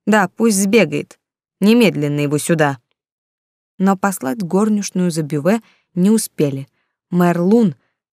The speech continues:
начал хвататься за горло и скрести по нему тонкими старческими пальцами.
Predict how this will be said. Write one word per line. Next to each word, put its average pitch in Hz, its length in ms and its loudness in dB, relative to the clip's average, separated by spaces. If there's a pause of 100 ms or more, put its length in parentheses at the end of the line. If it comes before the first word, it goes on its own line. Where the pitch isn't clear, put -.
(260)
начал 185 400 -2
хвататься 170 580 -4
за 151 180 -4
горло 185 420 -2 (100)
и 180 60 -6
скрести - 460 -6
по - 120 -6
нему 190 220 0
тонкими 190 540 -2
старческими 170 760 -4
пальцами. 151 600 -8